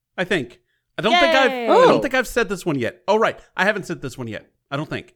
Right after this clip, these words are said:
Speaker 1: So earlier, or last week, I got to play in a one-shot, and I got to play a Blood Hunter. And they are tricky and a little complicated, but kind of fun. So this drink is called a Crimson Rite.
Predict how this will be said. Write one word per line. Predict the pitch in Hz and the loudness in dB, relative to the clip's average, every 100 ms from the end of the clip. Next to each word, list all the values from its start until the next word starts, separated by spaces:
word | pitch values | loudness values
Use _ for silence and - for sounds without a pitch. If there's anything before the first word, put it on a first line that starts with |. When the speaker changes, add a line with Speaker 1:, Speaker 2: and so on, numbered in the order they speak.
| _ | _
Speaker 1:
So | - 196 185 175 - | -4 0 2 0 -2
earlier, | 220 254 254 233 214 202 | 0 0 0 -2 -4 -6
or | - 165 | -4 -4
last | 131 190 247 - | 0 -2 -2 -8
week, | 214 - | -14 -8
I | 175 | -8
got | 190 196 | -8 -10
to | - | -10
play | - 185 | -6 -4
in | 180 | -4
a | |
one-shot, | 147 180 196 143 127 135 - - | -2 -4 -4 -4 -6 -6 -16 -6
and | 156 | -2
I | 233 | -2
got | 262 220 | -2 -6
to | 175 | -6
play | 202 247 | -2 -2
a | 175 | -2
Blood | 190 214 143 | 0 0 0
Hunter. | 143 104 85 _ _ - | -6 -10 -14 _ _ -8
And | 156 165 165 160 147 | -2 0 2 0 0
they | 190 | 0
are | 214 180 147 | 2 2 2
tricky | 143 294 269 285 262 - | 0 -4 -2 -4 -4 -4
and | 160 160 - | -2 -2 -2
a | |
little | 196 240 | -2 -2
complicated, | 226 240 220 226 220 185 | -2 -2 0 2 2 0
but | - | -2
kind | 202 | -2
of | 185 | 0
fun. | 180 123 - _ - - | -2 -4 -6 _ -20 -14
So | - 196 175 | 0 2 2
this | 156 202 320 - | 2 0 0 -2
drink | 202 196 208 | 0 0 -2
is | - 170 | -2 -2
called | - 196 208 | 0 0 2
a | 135 | -2
Crimson | - - 247 269 - 240 175 | -4 0 0 0 0 -2 -2
Rite. | 120 147 - - | 0 0 -2 -12